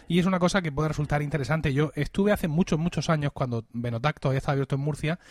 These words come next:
trajeron un agente de Apple para que nos hicieran una demostración de O S diez Server, y demostraban cómo, por ejemplo, tú puedes tener un Mac con O S diez Server en una empresa en la que todos son Windows, y el Mac los lleva, tío, los lleva enfilados.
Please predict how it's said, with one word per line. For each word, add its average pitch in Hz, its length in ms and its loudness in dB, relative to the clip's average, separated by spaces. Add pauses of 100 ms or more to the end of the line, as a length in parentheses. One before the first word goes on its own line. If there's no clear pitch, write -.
(180)
trajeron 160 380 0
un 165 80 2
agente 156 340 0
de 147 80 2
Apple 156 240 0
para 139 180 0
que 117 60 -6
nos 117 160 -4
hicieran 147 300 0
una 147 100 0
demostración 131 480 -2
de 131 80 0
O 127 60 2
S 131 160 0
diez 123 180 -2
Server, 151 380 0 (420)
y 147 120 0
demostraban 151 500 2
cómo, 170 180 4
por 156 140 4
ejemplo, 165 260 2
tú 135 100 2
puedes 139 160 2
tener 160 220 0
un 143 140 2
Mac 180 180 0
con 123 140 0
O 123 60 2
S 135 120 0
diez 135 160 0
Server 165 220 2
en 151 80 2
una 147 100 2
empresa 165 300 0
en 147 60 0
la 123 60 -2
que 110 80 -4
todos 131 220 2
son 139 140 2
Windows, 160 580 2 (240)
y 127 120 0
el 117 100 0
Mac 151 240 0
los 113 100 0
lleva, 135 240 0
tío, 156 240 0
los 107 140 -2
lleva 139 160 -2
enfilados. 127 520 -4